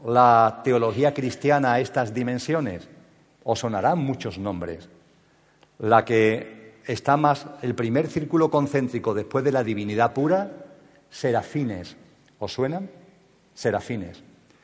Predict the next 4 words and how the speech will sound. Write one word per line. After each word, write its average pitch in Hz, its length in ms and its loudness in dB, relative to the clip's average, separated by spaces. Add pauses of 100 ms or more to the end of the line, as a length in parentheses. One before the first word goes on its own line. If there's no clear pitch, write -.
(260)
Después, 139 680 2 (680)
los 127 320 -2
querubines. 127 840 -4 (1000)
Después, 131 720 0